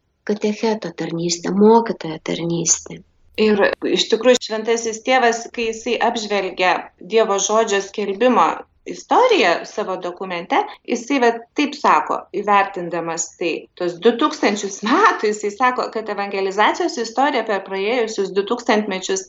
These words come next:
Speaker 2: aiškiai parodo katechetų misijos veiksmingumą, kai jie atiduodavo savo gyvenimus katechetiniam mokymui.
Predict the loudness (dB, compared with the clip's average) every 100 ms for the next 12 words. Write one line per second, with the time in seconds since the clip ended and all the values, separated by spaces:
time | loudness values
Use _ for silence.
0 | 2 4 4 2 2 2 4 4 2 0
1 | -4 -6 -2 0 2 0 -4 -6 -12 -6
2 | -2 -2 -2 0 0 0 -6 -6 0 0
3 | 0 -6 -2 0 0 -2 0 4 4 4
4 | -2 -10 -2 0 2 4 4 4 0 -2
5 | -2 0 2 0 -2 -4 -6 -6 -6 -6
6 | -6 -2 4 4 4 0 -2 -10 -16 _
7 | _ _ -14 -12 -10 -10 -8 -6 -2 2
8 | 4 4 2 -10 -12